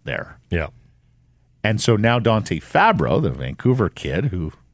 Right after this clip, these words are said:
Speaker 1: has been a healthy scratch for Nashville, one of the rumored pieces that might come back to Vancouver, and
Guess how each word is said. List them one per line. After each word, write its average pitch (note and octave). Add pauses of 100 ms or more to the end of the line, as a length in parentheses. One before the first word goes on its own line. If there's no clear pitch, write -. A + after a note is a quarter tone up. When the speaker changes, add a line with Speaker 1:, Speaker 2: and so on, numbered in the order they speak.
(340)
Speaker 1:
has D2+
been E2
a D#2+
healthy E2
scratch D#2
for D#2+
Nashville, D#2 (800)
one B1+
of B1+
the B1 (320)
rumored F#2+ (680)
pieces G2+
that E2+
might E2
come D2+
back D2
to -
Vancouver, C#2+
and C2+